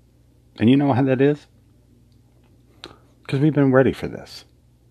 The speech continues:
Now, I'll be the first to admit,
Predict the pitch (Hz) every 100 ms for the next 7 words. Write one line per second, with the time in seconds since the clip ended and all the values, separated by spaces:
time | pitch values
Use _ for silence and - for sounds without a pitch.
0 | _ _ _ _ _ _ _ _ _ _
1 | _ _ _ _ _ - 110 104 - _
2 | _ _ - 98 131 117 85 92 82 -
3 | 82 92 135 120